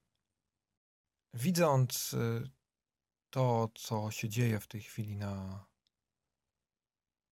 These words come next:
ulicach, w domach, dostrzegam jeden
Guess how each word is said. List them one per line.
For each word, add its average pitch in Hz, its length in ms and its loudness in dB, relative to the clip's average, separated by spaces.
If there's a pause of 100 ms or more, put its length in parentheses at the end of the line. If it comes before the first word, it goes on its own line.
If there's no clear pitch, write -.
(460)
ulicach, 101 580 -6
w 98 40 -8
domach, 92 600 -6 (1600)
dostrzegam 135 880 2 (2250)
jeden 135 300 2